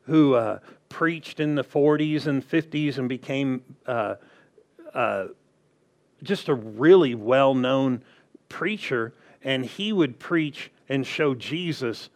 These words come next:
in every book through the Bible. And he would preach real fast, 'cause otherwise you're gonna be there a while. And just to explain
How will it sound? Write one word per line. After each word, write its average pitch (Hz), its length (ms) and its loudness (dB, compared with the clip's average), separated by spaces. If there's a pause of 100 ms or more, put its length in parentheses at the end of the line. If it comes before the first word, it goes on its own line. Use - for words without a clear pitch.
(160)
in 123 220 -6
every 143 440 0
book 127 520 0 (200)
through 123 260 -4
the 120 100 -4
Bible. 107 540 -2 (2750)
And 143 160 2
he 165 180 0
would 135 240 0
preach 139 340 -6
real 131 200 2
fast, 104 420 -2
'cause 104 180 -10
otherwise 113 500 0
you're 110 120 -8
gonna 101 180 -10
be 107 160 -6
there 92 200 -10
a 90 40 -8
while. 92 300 -8 (380)
And 131 160 -2
just 143 240 -4
to 135 180 -6
explain 127 640 0